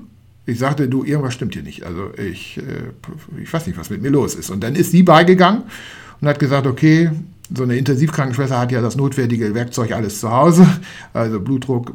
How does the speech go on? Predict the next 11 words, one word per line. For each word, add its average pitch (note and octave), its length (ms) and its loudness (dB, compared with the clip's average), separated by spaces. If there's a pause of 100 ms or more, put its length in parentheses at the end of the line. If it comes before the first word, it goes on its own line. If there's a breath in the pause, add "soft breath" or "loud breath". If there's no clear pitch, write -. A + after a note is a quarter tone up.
äh, A#2 300 -4
Messgerät A#2+ 500 -4
und A2 120 -6
solche G#2+ 300 -6
Sachen, C#3+ 280 0
die A#2+ 100 0
man G#2+ 160 -2
so G#2 100 -6
und, G2+ 300 -6
äh, - 60 -10
äh, F#2+ 640 -10